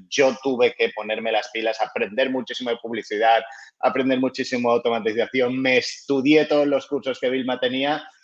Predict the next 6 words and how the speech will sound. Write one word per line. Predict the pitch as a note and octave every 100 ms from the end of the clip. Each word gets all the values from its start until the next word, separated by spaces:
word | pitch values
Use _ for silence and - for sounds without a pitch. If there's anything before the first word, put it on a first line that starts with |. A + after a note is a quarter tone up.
| _ _ _ _
y | G#3 F3+
me | E3
tomé, | - C#3+ C3+ C3+ C3+ C3+ - -
eh, | B2 B2 A#2+ A#2 A2+ A#2+
esa | C3+ C3+
responsabilidad | B2+ - B2+ B2+ A#2+ A2+ A2+ A#2 C3